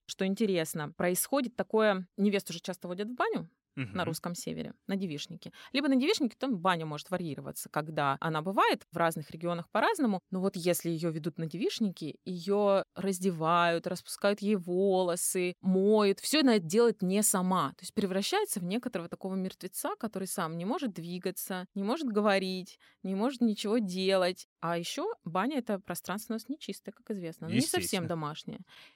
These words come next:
Speaker 1: И в бане же в традиционной культуре происходит омовение покойников. Поэтому очень похожи эти два обряда.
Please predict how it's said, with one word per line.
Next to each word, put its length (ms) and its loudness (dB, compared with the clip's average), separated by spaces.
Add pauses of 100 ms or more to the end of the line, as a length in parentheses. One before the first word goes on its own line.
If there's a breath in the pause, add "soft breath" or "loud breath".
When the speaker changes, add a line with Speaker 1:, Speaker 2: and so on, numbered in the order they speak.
(160 loud breath)
Speaker 1:
И 100 0
в 100 -4
бане 440 4
же 120 -2
в 40 -16
традиционной 640 -4
культуре 540 -2
происходит 760 -4
омовение 520 -4
покойников. 640 -6 (260)
Поэтому 640 4
очень 340 2
похожи 640 0
эти 240 -6
два 160 2
обряда. 400 0